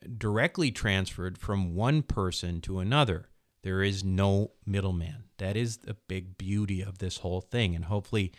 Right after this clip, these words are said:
if you don't understand the significance of that now, you will as we, uh, continue.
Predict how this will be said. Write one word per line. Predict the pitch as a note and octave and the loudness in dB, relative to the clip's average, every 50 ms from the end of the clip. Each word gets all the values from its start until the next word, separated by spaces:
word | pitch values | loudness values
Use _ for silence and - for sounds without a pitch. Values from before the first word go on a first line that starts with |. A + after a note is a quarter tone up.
| - - - - - - _ _ _ _ - | -20 -20 -20 -20 -20 -20 _ _ _ _ -12
if | - - | -6 0
you | G2+ G#2+ | 2 4
don't | G#2+ A#2 B2 B2+ B2 | 6 6 6 6 6
understand | A2+ G#2 - - - B2 A#2+ A#2+ | 4 2 0 2 2 4 4 4
the | A2+ | 2
significance | - A2 F#2 G#2+ A2 A#2 A#2 - A#2+ - A2+ G2+ F#2+ - | 0 0 0 2 2 2 2 0 0 2 2 2 2 0
of | G#2 F2+ F2+ | -2 -2 0
that | F#2+ F#2+ F2 E2+ - | 0 2 2 0 0
now, | G2+ G#2+ A#2 B2+ C3 A#2+ A2+ | 0 2 4 6 6 6 6
you | G#2 F#2+ F#2+ F#2 | 6 4 2 0
will | F2 F2 G#2+ A2+ A2 G#2+ G#2 F2+ | 0 2 2 4 4 4 4 2
as | F#2+ G2 F2 | 0 0 0
we, | F2 F#2+ F#2 F#2 F#2 F2 _ _ _ _ _ _ _ - | -2 -2 -2 -2 -4 -4 _ _ _ _ _ _ _ -6
uh, | D#2+ F#2+ F2 F2 E2+ - | -4 -2 -2 -2 -4 -4
continue. | - - A2 G2+ - - - C#3 C3+ A#2+ F2+ D#2+ | 0 2 2 2 2 2 0 2 4 4 2 2